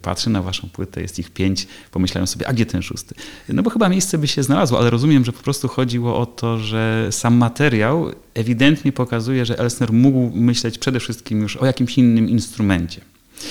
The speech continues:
No dobrze, to w takim razie mamy pięć polonezów na cztery ręce. Mm, ustawione są one na płycie, e, w sposób następujący. Polonez C-dur, polonez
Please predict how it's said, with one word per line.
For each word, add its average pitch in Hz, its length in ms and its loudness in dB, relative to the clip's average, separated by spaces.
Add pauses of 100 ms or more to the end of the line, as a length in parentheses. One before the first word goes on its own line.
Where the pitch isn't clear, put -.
(680)
No 185 120 4
dobrze, 85 360 -2
to 107 80 -10
w - 40 -14
takim 135 240 0
razie 131 240 0
mamy 113 480 2 (420)
pięć 123 380 2
polonezów 101 720 -2
na 95 380 0 (200)
cztery 101 420 -2
ręce. 92 580 -4 (120)
Mm, 101 360 2
ustawione 117 460 0
są 110 220 -2
one 107 340 0 (320)
na 98 320 0
płycie, 104 500 -2 (220)
e, 95 160 0
w 90 80 -4
sposób 92 320 -6
następujący. 120 840 0
Polonez 95 720 -2
C-dur, 113 680 -2
polonez 95 600 0